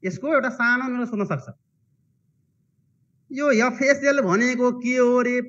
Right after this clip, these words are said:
कतिचोटि एउटै कुरा सोध्नुहुन्छ यार। एफएसएल भनेको कतिचोटि सम्झाऊँ? Full supply level, Full supply level, Sorry, के भन्दाखेरि तपाईँको जुन canal छ है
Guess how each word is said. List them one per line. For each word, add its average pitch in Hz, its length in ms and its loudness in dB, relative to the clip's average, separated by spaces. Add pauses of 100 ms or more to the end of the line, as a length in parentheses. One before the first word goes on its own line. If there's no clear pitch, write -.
(140)
कतिचोटि 277 720 2
एउटै 262 340 -4
कुरा 254 160 -2
सोध्नुहुन्छ 202 440 0
यार। 202 420 0
एफएसएल 262 580 -2
भनेको 196 320 0
कतिचोटि 254 380 -6
सम्झाऊँ? 214 340 0 (600)
Full 285 240 0
supply 254 500 -2
level, 240 280 2 (800)
Full 277 260 -2
supply 254 480 2
level, 247 320 6 (640)
Sorry, 139 160 -4
के - 1120 -6
भन्दाखेरि 247 560 2
तपाईँको 262 540 2
जुन 262 260 -2
canal 247 400 0
छ 240 80 -8 (1000)
है 240 180 2